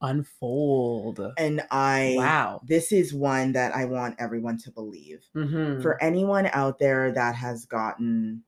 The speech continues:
Speaker 2: laid off,
Speaker 1: Mm-hmm.
Speaker 2: um, it's okay.
Speaker 1: It's
Speaker 2: Things
Speaker 1: okay.
Speaker 2: are only going to get better from now. As a former colleague told me, "It's a blessing in disguise."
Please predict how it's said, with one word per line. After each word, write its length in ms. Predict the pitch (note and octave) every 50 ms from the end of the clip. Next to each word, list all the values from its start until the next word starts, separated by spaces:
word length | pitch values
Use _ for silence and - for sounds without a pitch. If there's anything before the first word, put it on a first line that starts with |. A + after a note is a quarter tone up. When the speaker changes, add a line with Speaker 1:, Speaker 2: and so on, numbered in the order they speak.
| _ _ _ _ _ _
Speaker 2:
laid 400 | - B2+ B2+ C3 B2+ B2 B2+ B2 A#2
off, 420 | G#2+ G#2 G2 F2 F2 F2+ - - - _ _ _ _ _ _ _ _ _
Speaker 1:
Mm-hmm. 380 | D#3 D#3 D3+ C#3+ C#3 D#3+ D#3+ D#3
Speaker 2:
um, 840 | D#3 A#2+ A#2+ A#2 A#2+ A#2 A#2 A#2 A#2 A#2 A#2 A#2 A#2 A2+ A2+ A#2 A#2+ - _ _ _ _ _ _ _ _ _ _ _ _ _
it's 200 | D#3 D#3 - - - -
okay. 680 | C3+ C3+ B2+ B2 - C#3 C#3 G2+ C2+ - - - - - _ _ _ _ _
Speaker 1:
It's 40 | -
Speaker 2:
Things 480 | - D#3+ D#3 D#3 D#3+ E3 E3+ E3 - -
Speaker 1:
okay. 60 | - -
Speaker 2:
are 320 | D3 C#3+ C#3 C#3 C3 -
only 320 | C3+ C3+ C3 C3 C3+ C3
going 320 | B2 C3 B2+ B2+ B2 B2 A#2
to 120 | A#2 - -
get 260 | A#2+ G#2+ - - -
better 260 | A#2+ A2+ A#2 A2+ A2
from 280 | A2 - B2 A#2 A#2 A2+
now. 420 | A2 G#2+ G#2 G#2 G#2 G#2 G#2+ A2 - _ - - - - _ _
As 500 | - C3 C3 B2+ B2+ B2+ B2+ B2+ B2 - -
a 60 | -
former 400 | C3 - - C#3+ C#3+ C#3+ C#3 C#3
colleague 560 | C3+ - - B2+ A#2+ A#2+ A#2+ A#2+ A#2 A2+ A2+ -
told 320 | - B2+ A#2 A2+ A2 A#2
me, 420 | A#2 A2+ G#2+ A2 G#2+ G#2+ A2 A2+ _ _ _ _ _ _ _
"It's 200 | C3 C3 - -
a 60 | C3
blessing 840 | A#2 B2 B2 B2 A#2 A#2 A#2 - - B2+ A#2 A#2+ A#2 A2+ A#2 A#2+ - -
in 180 | - A#2 A#2 A2+
disguise." 800 | A2+ A2 - - - - D#2+ - - - - - - - - -